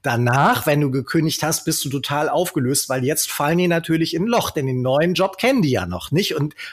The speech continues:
müssen sich voll und ganz auf uns verlassen und vertrauen. Und an der Stelle ist es wichtig, psychologisch, dass wir einfach an der Seite sind und denen noch mal signalisieren, "Du fällst nicht, wir fangen dich auf, wir sind da."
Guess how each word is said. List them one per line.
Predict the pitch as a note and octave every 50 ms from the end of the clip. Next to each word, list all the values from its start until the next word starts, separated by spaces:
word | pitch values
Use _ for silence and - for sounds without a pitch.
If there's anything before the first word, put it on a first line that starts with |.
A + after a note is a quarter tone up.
| -
müssen | - D3+ E3+ E3 E3
sich | D3+ D3+ C#3+ -
voll | - - F#3 G3 G3
und | F3+ E3 E3 D#3
ganz | D#3 D#3 E3+ E3 -
auf | - C3 - -
uns | - D3+ D#3 E3 F3 - - - - -
verlassen | - D3 C3 B2 A#2+ C3+ - - C#3+
und | B2+ A#2
vertrauen. | - A#2+ A2 - - G2+ F2 E2+ F2 F#2
Und | G#2 A2 A2+
an | A2 A2+
der | A2+ B2+ D#3+
Stelle | - - - E3+ C#3+ B2+
ist | B2+ G#2+
es | G#2+ G#2+ - -
wichtig, | B2 D3 E3 - - F#3 G#3 G3+ - - - _
psychologisch, | - - C#3+ - - B2+ A#2 C#3 D#3+ D#3+ C3 A#2+ - - - - - - - _ _
dass | - C3 - -
wir | C3 D3 C#3+
einfach | - C3 D3 - - D3+ - -
an | A#2+ B2
der | A#2+ A2+ A2
Seite | G#2+ A#2+ A#2 C3 F3 F3+ - F3
sind | D3+ - A#2 C3 C#3+ F#3+ B3 - - - - - - _ _
und | - C#3+ B2+
denen | D#3+ D#3 E3 F3
noch | G3 G3+ G3+ -
mal | D3+ D3+
signalisieren, | - D3+ D#3 D3+ E3 D3 D3 C#3+ C3+ C3 A#2+ C3+ C#3+ E3 E3 F3 F3+ E3+ - - - - _ -
"Du | - C#3+
fällst | D3 - - E3+ F3+ F#3 F3+ - - - -
nicht, | F3 D#3+ - - - -
wir | - A#2+ C3+ C3
fangen | - - C#3 C#3 C#3+ C#3
dich | C3 B2+ - -
auf, | C3 A2+ G2 F2+ - - - -
wir | B2+ B2+ B2+
sind | B2 C#3+ D3+ D#3 -
da." | D3+ C#3 G#2+ - -